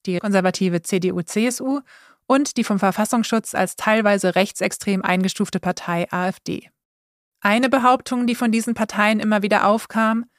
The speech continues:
MigrantInnen und AusländerInnen würden für höhere Kriminalitätsraten in Deutschland sorgen. Sie seien also besonders gefährlich. Belegen tun die PolitikerInnen das nicht. Aber ich widerlege das gerne.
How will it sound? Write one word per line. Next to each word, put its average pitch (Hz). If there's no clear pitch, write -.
MigrantInnen 240
und 208
AusländerInnen 214
würden 208
für 202
höhere 208
Kriminalitätsraten 196
in 202
Deutschland 190
sorgen. -
Sie 214
seien 226
also 214
besonders 214
gefährlich. -
Belegen 262
tun 269
die 254
PolitikerInnen 240
das 220
nicht. 180
Aber 202
ich 180
widerlege 175
das 170
gerne. 170